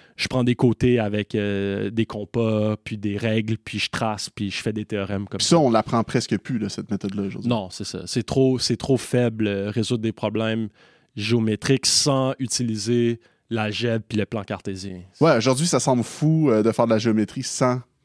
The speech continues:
Speaker 2: Ça, ben, pas ça semble fou, là,
Speaker 1: Ouais.
Speaker 2: mais ça, ça
Speaker 1: Ben, c'est, c'est, c'est comme si, euh, tu sais, je te dis, euh, plutôt que prendre ma voiture, je vais prendre comme un carrosse puis un cheval, là.
Speaker 2: Ouais,
Speaker 1: C'est
Speaker 2: ouais.
Speaker 1: comme, tu sais,
Speaker 2: Ok.
Speaker 1: pourquoi tu ferais ça, tu sais ?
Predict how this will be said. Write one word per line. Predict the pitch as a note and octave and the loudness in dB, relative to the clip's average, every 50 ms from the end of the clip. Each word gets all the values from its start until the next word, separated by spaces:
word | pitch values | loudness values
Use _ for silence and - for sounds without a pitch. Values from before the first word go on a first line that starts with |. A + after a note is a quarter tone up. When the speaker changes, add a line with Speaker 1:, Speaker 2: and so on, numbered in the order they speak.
| _ _ _ _ _ _ _ _ | _ _ _ _ _ _ _ _
Speaker 2:
Ça, | - - - | -8 -8 -2
ben, | - B2 A#2 | 0 0 0
pas | - C3 A#2+ A2+ | 0 0 -4 -2
ça | - A2+ | -4 -6
semble | G#2+ A2 G#2+ G#2 | -4 -4 -4 -6
fou, | - - - F3 G#3 G#3 | -6 -6 -4 -2 -2 0
là, | G#3 G3 | 2 2
Speaker 1:
Ouais. | - | 0
Speaker 2:
mais | B2+ | 0
ça, | A#2 - A#2+ G2+ F#2+ | 0 0 0 0 0
ça | - - - - _ - - - | -2 -8 -14 -18 _ -20 -6 -2
Speaker 1:
Ben, | - A#2+ | -2 0
c'est, | A2 - - | 0 0 0
c'est, | A#2 - - B2+ A2+ G2 | 0 0 0 0 -2 -2
c'est | - - - B2 | -2 -2 -4 0
comme | - D3 C#3+ C#3 C3+ | 0 0 0 2 2
si, | - - - - C3 B2 A#2+ A2+ | 0 0 0 0 0 0 0 0
euh, | G#2 G2+ G2 F#2+ F#2 F2+ F#2+ G2 - - - - - - - - - _ _ | 0 0 0 0 -2 -2 -4 -6 -8 -18 -20 -20 -20 -20 -20 -20 -20 _ _
tu | - - | -4 -2
sais, | A2 | -2
je | - | 0
te | - B2 A2+ | 0 0 0
dis, | G#2+ G#2 G#2+ A2 A2+ A2 G#2+ | 0 -2 -2 0 0 0 2
euh, | G#2 G2 F#2+ F#2+ F#2 F#2 F#2 F#2 F#2 F#2 F2+ G1+ G1+ G1+ - - - - - - - - _ | 0 0 -2 -2 -2 -2 -2 -4 -4 -4 -6 -6 -8 -10 -10 -10 -12 -12 -14 -16 -18 -18 _
plutôt | - A#2+ - - A#2+ | -12 -4 0 0 0
que | - | 0
prendre | - - A#2+ B2 | 0 -2 0 2
ma | B2 A#2+ A2 | 2 2 2
voiture, | G#2 A2+ G#2+ G#2 - - A2+ A2 A2 G2+ | 0 -2 -4 -4 -4 -4 -4 -4 -4 -6
je | G2+ A2 | -8 -8
vais | G2+ G#2 G2 | -6 -6 -6
prendre | - - - G#2 G2+ G2+ G2+ G2+ G2 - | -8 -8 -6 -6 -6 -6 -6 -8 -8 -8
comme | - G2+ G2 | -8 -6 -6
un | G2 G2 | -6 -4
carrosse | - G#2 F#2+ F#2 G#2 G2+ - - | -4 -4 -4 -4 -6 -8 -6 -6
puis | - F#2+ | -8 -8
un | F#2 | -8
cheval, | F2+ - - G2+ F#2+ F#2 G2 | -10 -10 -12 -12 -10 -10 -10
là. | G2 G#2 | -10 -2
Speaker 2:
Ouais, | G#2 A2+ A#2 A2 | 2 2 4 4
Speaker 1:
C'est | G#2+ | 4
Speaker 2:
ouais. | G2 F#2 | 2 0
Speaker 1:
comme, | G2 G#2 | -2 -4
tu | - - A#2 G2 | -4 -4 -4 -4
sais, | F#2+ G2+ | -6 -6
Speaker 2:
Ok. | - | -4
Speaker 1:
pourquoi | - B2 - - B2 A#2 | -2 -2 -2 -2 -2 -2
tu | - - | -2 -2
ferais | - A2+ G#2+ - | -2 -2 -6 -6
ça, | - - G2 | -6 -4 -6
tu | E3 - - - B2 | -8 -8 -6 -8 -8
sais ? | A#2 - - G#3 G3 - - F3+ | -8 2 6 6 6 6 4 -2